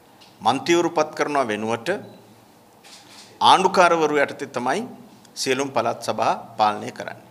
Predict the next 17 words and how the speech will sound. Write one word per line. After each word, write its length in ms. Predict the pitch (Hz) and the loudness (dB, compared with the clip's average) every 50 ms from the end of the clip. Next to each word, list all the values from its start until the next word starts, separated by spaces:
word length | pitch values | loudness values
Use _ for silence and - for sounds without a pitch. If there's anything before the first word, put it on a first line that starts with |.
| - - - _ - - - - - - - - - - - | -20 -20 -20 _ -20 -20 -20 -20 -20 -20 -20 -20 -20 -12 -4
මේ 100 | - 104 | 2 4
ආණ්ඩුකාරවරයන් 800 | 104 123 147 160 151 - 156 143 139 139 135 135 127 131 127 120 | 6 6 4 4 4 4 6 6 6 4 2 2 2 0 -2 -2
පත් 200 | - 113 110 - | -4 -4 -4 -4
කරන්නෙත් 480 | - - 117 113 113 110 131 180 - - - - - - - - - | -4 -4 -2 -2 -2 -2 -4 -6 -6 -10 -20 -20 -20 -20 -20 -20 -6
ජනාධිපතිවරයා. 920 | - - 117 113 113 110 107 107 - 113 - - 117 113 - - - - - - - - _ - - _ - - - - _ - - - - - - _ - - - - - - - _ _ - - - | -2 0 2 2 2 2 0 -4 -10 -10 -12 -12 -14 -12 -12 -14 -14 -18 -20 -20 -20 -20 _ -20 -20 _ -20 -20 -20 -20 _ -20 -20 -20 -20 -20 -20 _ -20 -20 -20 -20 -20 -20 -20 _ _ -20 -12 -4
මෑතකදී 640 | 110 113 120 117 - 117 - 120 113 123 151 185 - - - - - - - - - _ _ - _ - | 0 2 2 2 0 -4 -4 -4 -4 -2 -4 -4 -6 -8 -18 -20 -20 -20 -20 -20 -20 _ _ -20 _ -2
රනිල් 240 | - 107 127 131 123 | 0 0 2 0 0
වික්‍රමසිංහ 580 | 123 120 123 127 117 113 110 - 113 107 123 165 175 - - - - - - - - - - - - - - - - - | -2 -4 -4 -4 -4 -4 -4 -6 -6 -6 -8 -8 -10 -12 -14 -20 -20 -20 -20 -20 -20 -20 -20 -20 -20 -20 -20 -12 -6 0
අලුත් 280 | 113 139 170 175 - - - - - - - - - - - - - - - | 2 2 2 0 -2 -10 -16 -16 -18 -20 -20 -20 -20 -20 -20 -20 -18 -6 0
ආණ්ඩුකාරවරු 640 | - 107 120 120 120 113 127 120 117 113 117 113 113 | 2 2 2 0 0 2 2 2 2 2 -2 -4 -6
කීප 240 | 113 - 117 107 - | -6 -6 -6 -6 -4
දෙනෙකුත් 400 | 110 110 110 107 107 - - - | -4 -4 -6 -6 -10 -12 -12 -8
පත් 200 | - 110 107 - | -8 -8 -8 -8
කරා. 260 | - - - - - - - - - - - - - - - - - - - - - - - - - - _ _ _ - - - - - - - - - - _ _ - - | -10 -14 -14 -14 -14 -20 -20 -20 -20 -20 -20 -20 -20 -20 -20 -20 -20 -20 -20 -20 -20 -20 -20 -20 -20 -20 _ _ _ -20 -20 -20 -20 -20 -20 -20 -20 -20 -20 _ _ -20 -20
ඉතින් 200 | - - - 156 | -10 -4 0 0
එහෙම 180 | 123 123 160 180 214 | 2 2 2 0 0
තියෙද්දී 520 | - 151 151 170 165 147 127 139 170 220 | 2 4 4 4 2 2 2 2 2 2